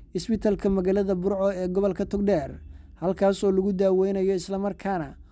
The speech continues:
wararka qaarkood S C ka soo baxaya waxay tilmaameen in dhaawacaasi uu geeriyooday, halka saraakiisha qaarkoodna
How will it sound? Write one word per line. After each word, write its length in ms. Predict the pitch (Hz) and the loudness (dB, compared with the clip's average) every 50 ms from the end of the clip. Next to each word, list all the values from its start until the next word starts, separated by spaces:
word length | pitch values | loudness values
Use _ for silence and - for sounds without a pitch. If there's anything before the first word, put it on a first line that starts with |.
| - - - - - | -20 -20 -16 -6 -2
wararka 300 | 175 196 202 - 202 190 | 0 2 2 2 0 -2
qaarkood 560 | 196 202 196 175 - - 202 196 190 202 202 - | 0 0 0 -2 -2 -4 -4 -2 -2 -4 -4 -4
S 160 | 214 202 - 196 185 | -4 -4 -2 -4 -6
C 220 | 165 - - 208 196 | -6 -6 -6 -6 -4
ka 120 | - 208 | -4 -6
soo 200 | 202 - 202 190 | -6 -6 -6 -6
baxaya 340 | 185 190 - - 202 196 202 | -4 -6 -4 -4 -2 -2 -2
waxay 220 | 190 185 185 185 | -2 -2 -2 -2
tilmaameen 460 | 170 - 180 180 180 180 185 190 196 | -2 -2 -2 0 0 0 0 0 0
in 100 | 202 185 | 0 0
dhaawacaasi 520 | 180 196 202 196 190 180 185 180 170 - 196 | 2 2 2 2 0 0 0 -2 -2 0 -2
uu 100 | 196 196 | -2 0
geeriyooday, 560 | 180 180 170 160 151 151 147 139 147 135 131 - - - - - - - - - - | 2 4 4 4 4 2 0 -2 -6 -8 -8 -10 -14 -20 -20 -20 -20 -20 -20 -18 -8
halka 440 | - 185 208 196 - 202 196 180 170 - - - - - | -4 -2 -2 -2 0 0 0 0 0 -4 -10 -18 -20 -14
saraakiisha 540 | - - 196 202 185 - 220 214 185 214 196 | -6 -2 0 0 0 2 0 0 0 0 0
qaarkoodna 640 | 196 196 190 175 - - 214 185 170 165 151 131 | 0 0 0 0 0 0 2 2 2 2 0 -2